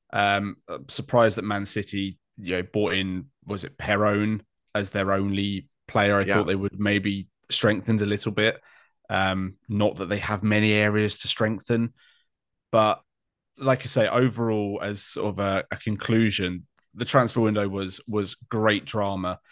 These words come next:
Speaker 1: And my co-host Seb, uh, we said on our last episode, he's already looking forward to the next one. You know, he is
Speaker 2: <laughs>
Speaker 1: already starting to,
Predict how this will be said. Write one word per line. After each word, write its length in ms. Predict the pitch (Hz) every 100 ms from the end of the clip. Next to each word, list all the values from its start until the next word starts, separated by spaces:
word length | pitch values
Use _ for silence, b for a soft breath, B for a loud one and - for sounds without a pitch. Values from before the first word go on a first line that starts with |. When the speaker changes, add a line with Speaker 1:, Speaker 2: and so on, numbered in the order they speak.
| b b _
Speaker 1:
And 200 | 98 101
my 160 | 104 104
co-host 560 | - 131 117 98 95 -
Seb, 240 | 101 95 - _ _ -
uh, 80 | 101
we 140 | 120
said 220 | 113 120 110
on 80 | 104
our 100 | 98
last 300 | 98 95 101
episode, 500 | - 98 98 98 - B B -
he's 180 | 135
already 240 | 185 175 160
looking 240 | 139 156
forward 180 | 143 143
to 60 | 135
the 60 |
next 220 | 135 - 104
one. 160 | 92 _ _ _ -
You 140 | 117
know, 60 | 110
he 280 | 143 156
is 180 | 151 143 B B
Speaker 2:
<laughs> 220 | B _ 156
Speaker 1:
already 320 | 156 156 139
starting 300 | 147 143 139
to, 180 | 135